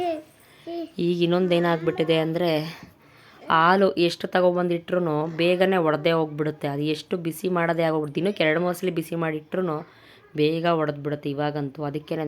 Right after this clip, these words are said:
ನಾನೇನು ಮಾಡ್ತೀನಿ, ಒಂದೇ ಸಲ ಒಂದು, ಒಂದೂವರೆ ಲೀಟ್ರಲ್ಲಿ ಹಾಲು ತರಿಸ್ಕೊಳಕ್ಕೆ ಹೋಗಲ್ಲ. ಬೆಳಗ್ಗೆ ಅರ್ಧ ಲೀಟ್ರು, ಸಂಜೆ ಅರ್ಧ ಲೀಟ್ರು ಈ ಥರ, ಆ,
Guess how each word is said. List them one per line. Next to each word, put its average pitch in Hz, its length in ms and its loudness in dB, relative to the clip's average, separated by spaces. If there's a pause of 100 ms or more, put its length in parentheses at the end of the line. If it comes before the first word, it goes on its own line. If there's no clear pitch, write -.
ನಾನೇನು 151 320 -4
ಮಾಡ್ತೀನಿ, 165 300 -8 (420)
ಒಂದೇ 156 280 0
ಸಲ 170 140 0 (100)
ಒಂದು, 151 160 0 (100)
ಒಂದೂವರೆ 147 280 0
ಲೀಟ್ರಲ್ಲಿ 143 280 -2
ಹಾಲು 143 180 -4
ತರಿಸ್ಕೊಳಕ್ಕೆ 147 420 -6
ಹೋಗಲ್ಲ. 139 240 -4 (500)
ಬೆಳಗ್ಗೆ 151 300 2
ಅರ್ಧ 147 200 0
ಲೀಟ್ರು, 147 300 -4
ಸಂಜೆ 147 320 -4
ಅರ್ಧ 139 200 -6
ಲೀಟ್ರು 143 200 -4 (140)
ಈ - 20 -2 (120)
ಥರ, 147 120 -2 (400)
ಆ, 143 60 -6